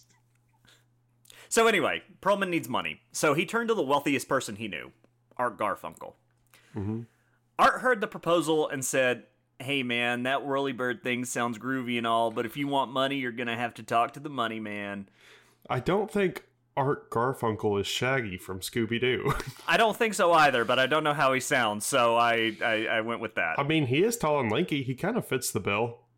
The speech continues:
Speaker 1: I could see it.
Speaker 2: So anyway, the, the money man that Art was referring to was his father, Jack Garfunkel. So Lou went to see his Uncle Jack, and luckily for him, Jack agreed to buy Lou a helicopter. Unfortunately, Jack agreed to buy Lou's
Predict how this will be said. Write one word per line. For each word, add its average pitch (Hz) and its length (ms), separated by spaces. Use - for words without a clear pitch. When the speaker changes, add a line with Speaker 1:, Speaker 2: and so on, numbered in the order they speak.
Speaker 1:
I 127 140
could 208 160
see - 120
it. 76 240
Speaker 2:
So 208 180
anyway, 151 300
the, 131 200
the 165 160
money 240 280
man 180 240
that 147 100
Art 139 260
was 120 200
referring 117 400
to 117 180
was 104 160
his 107 140
father, 120 360
Jack 110 320
Garfunkel. 87 600
So - 180
Lou 180 160
went 269 200
to 208 80
see 208 140
his 175 140
Uncle 131 220
Jack, 101 460
and 131 100
luckily 269 320
for 190 180
him, 127 400
Jack 147 300
agreed 147 300
to 120 80
buy 113 240
Lou 110 240
a 92 40
helicopter. 85 640
Unfortunately, 127 920
Jack 185 240
agreed 185 340
to 165 80
buy 147 240
Lou's 135 520